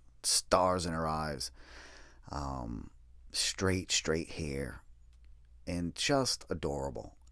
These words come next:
And I met her at a church bazaar. So Bubchi was very involved in Saint John's Church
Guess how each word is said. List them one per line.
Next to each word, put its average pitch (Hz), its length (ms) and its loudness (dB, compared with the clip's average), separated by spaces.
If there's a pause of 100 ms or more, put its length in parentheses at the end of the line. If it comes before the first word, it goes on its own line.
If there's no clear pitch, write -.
(100)
And 90 120 -2
I 143 140 4
met 139 280 4
her - 460 -2
at - 140 -6
a - 160 -10
church - 440 2
bazaar. 50 360 -6
So 69 340 -2 (380)
Bubchi 98 280 4
was 120 160 6
very 110 300 10
involved 104 480 8
in 104 100 4
Saint 98 280 6
John's 98 280 4
Church 92 400 2